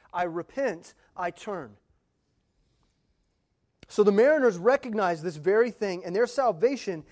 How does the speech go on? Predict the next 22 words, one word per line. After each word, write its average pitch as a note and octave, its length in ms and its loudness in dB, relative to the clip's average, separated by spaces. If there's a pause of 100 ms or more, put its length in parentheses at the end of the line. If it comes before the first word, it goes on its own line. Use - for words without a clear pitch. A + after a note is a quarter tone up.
(140)
is E3+ 140 -6
dependent A3 640 -2 (200)
on G3+ 140 0
their G#3 160 6
decision G#3 520 -6
to F3+ 100 -6
turn C4+ 360 -4
from A#3 200 -4
their B3+ 180 4
way, F3 320 2
their F#3+ 180 4
rowing, G#3 520 0 (1040)
and D#3+ 100 -10
turn A3+ 240 2
towards G#3+ 320 2
the G3+ 80 4
Lord. A3 400 2 (800)
So - 160 -2
what A3+ 180 8
do G3+ 80 -4
they G3 160 4
do? D#3+ 300 -2